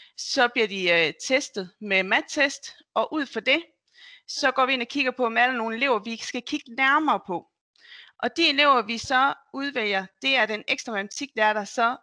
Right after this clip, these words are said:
øh, går ind og laver noget, tager nogle samtaler med eleverne, og laver nogle små opgaver, hvor vi går lidt ind og kigger på, hvad er, hvor er det vanskelighederne, de, øh, er hos den enkelte elev. Og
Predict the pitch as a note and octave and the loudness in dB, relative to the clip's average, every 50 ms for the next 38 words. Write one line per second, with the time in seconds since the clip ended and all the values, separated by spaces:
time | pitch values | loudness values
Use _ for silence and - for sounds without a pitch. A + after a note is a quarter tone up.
0 | _ _ - G#3 G3+ G3+ G3+ - A3+ - - C#4 C4+ - G#3+ G#3 G3 G#3 G#3 A3 | _ _ -4 0 0 0 0 0 -4 -2 -2 -4 -4 -4 -4 -4 -2 -2 0 0
1 | A#3 B3 B3+ C4 C4 B3+ B3 - - G#3 G3 G3 F#3+ F3+ - - - G#3 - - | 0 0 0 -2 -4 -6 -12 -18 -16 -10 -8 -4 -4 -4 -4 -6 -10 -14 -8 -2
2 | B3 B3 A3+ G3+ F#3+ - - G#3+ A3+ C#4 D#4+ - - D4 C4 B3+ A#3+ A#3+ A#3 A#3 | 0 0 0 0 -4 -2 0 2 2 2 0 -2 0 0 2 2 2 0 0 0
3 | A#3 A#3+ B3 C4+ C#4 B3+ A3 G3 F#3 - _ - - - - - - _ - A3+ | -2 0 0 0 2 2 2 0 -2 -6 _ -18 -20 -20 -20 -20 -20 _ -2 -2
4 | A3 G#3+ A#3 A3+ A#3+ C4+ C4+ A#3 - - C#4 C4+ C#4 - - - A#3+ B3 C4 - | 0 2 2 2 4 2 0 -2 -2 -2 0 0 0 0 2 4 4 4 4 2
5 | - A#3+ G#3 G#3 G#3+ G#3 A3 A3 G3+ A#3+ A#3+ - - A#3+ A#3 A#3+ B3+ C#4 C4 C4 | 0 0 2 2 2 2 0 -2 -4 -6 -8 -2 0 0 2 2 2 2 2 2
6 | B3+ B3 B3 - - C4+ C4 B3 B3+ B3 A#3 A#3 C#4+ C#4 - _ _ B3+ B3+ C4 | 0 0 -2 -2 -4 -4 -4 -2 -2 -2 0 2 0 0 0 _ _ 2 4 4
7 | D4 C#4+ B3+ D4 C#4+ C#4 C4+ C4+ C#4 C#4+ A#3 A#3+ A#3 B3+ C#4 - - A#3+ G#3 G#3 | 2 4 4 2 4 4 4 4 2 0 -2 -2 -2 -2 -2 -6 -8 -8 -6 -4
8 | A3 G#3 G3 G#3 G#3 B3 B3 - - _ _ _ _ _ _ - F#3+ F#3 F#3 F#3 | -4 -4 -4 -6 -8 -10 -12 -12 -14 _ _ _ _ _ _ -6 -4 -4 -2 -2
9 | F3+ F3+ F3 F3 F3 F3+ - _ - - G#3 A3 B3 - - A#3 G3+ - - A3+ | -4 -4 -4 -6 -8 -10 -14 _ -2 0 0 0 0 -2 -8 -10 -8 -8 -10 -6
10 | - - B3 A3 F#3+ - F#3+ F3+ G3 G3+ A3 A#3+ - _ _ _ - - - - | -4 -4 -4 -4 -4 -6 -4 -2 -2 -4 -4 -6 -10 _ _ _ -20 -20 -20 -20
11 | - _ _ - - | -20 _ _ 0 0